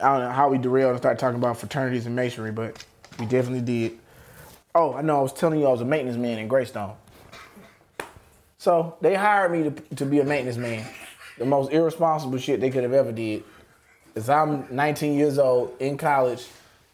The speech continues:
full of irresponsibility, and you give me keys to everybody's house? Everybody. I got a master key that opens every door in Greystone. Niggas getting locked out. "Billy, come let me in." "All right, cool. Where you at?"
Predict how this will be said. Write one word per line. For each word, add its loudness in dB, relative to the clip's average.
full 2
of 4
irresponsibility, 0
and 4
you 4
give 2
me 2
keys -2
to 0
everybody's 2
house? -4
Everybody. 2
I 4
got 4
a -4
master 0
key -8
that 2
opens -2
every 2
door 0
in 0
Greystone. 0
Niggas 2
getting 2
locked 4
out. 0
"Billy, -2
come -8
let -4
me -8
in." -12
"All -6
right, -4
cool. -8
Where -4
you -6
at?" -12